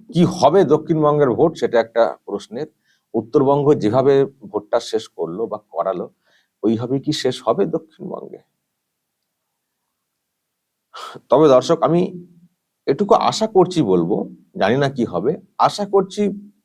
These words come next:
দক্ষিণবঙ্গেও গতবারের থেকে ভালো ভোট হবে, এটুকু আশা করছি। এর একটা কারণ আমি আপনাদেরকে ব্যাখ্যা দিই, আমি এটা বলেও এসেছি অনেকবার, মানুষকে সচেতন করেও এসেছি।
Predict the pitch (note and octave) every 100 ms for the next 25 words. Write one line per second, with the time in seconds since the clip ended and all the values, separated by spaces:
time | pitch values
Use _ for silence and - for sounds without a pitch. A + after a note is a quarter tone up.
0 | _ _ _ _ _ F2+ C3+ C3+ - G3
1 | F3+ F#3 F#3+ D#3+ D#3 - - - _ _
2 | _ _ _ _ _ _ _ _ - A2
3 | A#2 C#3+ C#3+ C#3+ D3 C3+ F#2+ F2+ E2 D2
4 | - - - - F#3 F#3 F#2+ - F2 -
5 | - _ - - _ _ _ _ _ _
6 | _ _ _ _ _ _ _ _ _ _
7 | _ _ _ _ _ _ _ _ _ _
8 | _ _ _ _ _ - F3+ A#2+ G2+ -
9 | G2+ A#2 D#3+ D#3+ D3+ A#2 B2+ B2+ C3 A2
10 | - G2+ - F#2+ G2+ - A2 E2 G2 -
11 | - G2+ G2 G#2+ G#2 F2 - - F2 F2+
12 | A2+ B2 A#2 G#2 F#2 F2+ C#2 C#2+ - _
13 | _ _ _ _ _ - - G3+ G#3+ G#3
14 | - F2 G2 F#2+ G#2 F#2+ F2 F2 - D#2